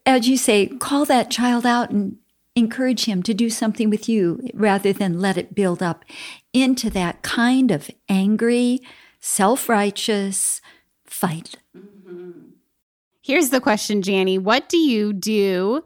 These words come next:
Speaker 2: when they start and they build up into that level and then they fight?
Speaker 1: Yes. Well, that's a hard question. <laughs> I'll tell you what we did. We had two options. We would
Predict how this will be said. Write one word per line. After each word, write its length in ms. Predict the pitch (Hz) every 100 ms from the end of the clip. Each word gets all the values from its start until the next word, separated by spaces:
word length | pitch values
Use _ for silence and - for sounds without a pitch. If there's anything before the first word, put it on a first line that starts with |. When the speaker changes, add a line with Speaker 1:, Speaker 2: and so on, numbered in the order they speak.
| _ _ -
Speaker 2:
when 180 | 226
they 120 | 208 180
start 440 | - 202 262 240
and 120 | 208
they 80 | 180
build 300 | 175 214 285
up 160 | 240 202
into 180 | 185 185
that 200 | 165 160
level 340 | 175 170 165
and 180 | 165 165
then 200 | 170 240
they 160 | 247 160
fight? 380 | - - - - _ _
Speaker 1:
Yes. 600 | 175 180 151 160 - - - _ _ - - _ _ _ _ -
Well, 460 | 180 185 175 - _ -
that's 360 | 185 196 202
a 80 | 208
hard 240 | 175 214 214
question. 540 | 220 190 - 202 226 311 - - -
<laughs> 360 | - _ -
I'll 180 | 226 233
tell 200 | 233 247
you 120 | 202
what 180 | 190 -
we 180 | 190 170
did. 400 | - - - - _ _ _ - - - 214 - -
We 220 | 220 240
had 320 | 240 214 - - -
two 340 | - 277 269 190
options. 760 | 196 196 - - 151 - - - _ _ _ _ -
We 180 | 220 233
would 260 | 208 190